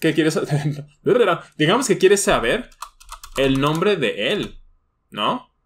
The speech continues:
Huh, how do you spell his name? ¿No? ¿Están de acuerdo? Eso ya lo vimos la clase pasada. How do you spell his name? ¿Cómo escribes el nombre de él, no? Su nombre. ¿Ok? Y por consiguiente, ya de seguro ya lo están pensando, el de ella,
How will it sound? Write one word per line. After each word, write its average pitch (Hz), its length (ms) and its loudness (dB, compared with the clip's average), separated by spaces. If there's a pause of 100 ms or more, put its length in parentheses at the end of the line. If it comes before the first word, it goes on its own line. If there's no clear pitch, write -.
(500)
Huh, 320 240 -2 (160)
how 330 120 0
do 403 100 0
you 349 80 4
spell 233 400 2 (500)
his 262 240 -2
name? 98 440 -10 (360)
¿No? 117 340 -2
¿Están 120 200 -4
de 123 60 0
acuerdo? 180 460 0 (220)
Eso 117 180 -4
ya 123 80 2
lo 135 60 2
vimos 147 180 0
la 120 60 -2
clase 113 180 -4
pasada. 202 380 -2 (680)
How 233 100 2
do 320 60 2
you 311 80 2
spell 247 280 2
his 180 180 -2
name? 190 340 -2
¿Cómo 220 160 0
escribes 240 460 -2
el 147 180 -2
nombre 190 240 2
de 165 200 2
él, 117 80 -4
no? 196 140 -4
Su 147 180 -2
nombre. 170 420 -2 (640)
¿Ok? 233 300 -2
Y 147 120 -2
por 175 160 -2
consiguiente, 196 720 -2
ya 123 200 -2
de 120 260 -4
seguro 135 240 2
ya 135 120 4
lo 131 60 2
están 147 200 0
pensando, 170 520 0 (280)
el 131 160 0
de 185 180 6
ella, 180 500 0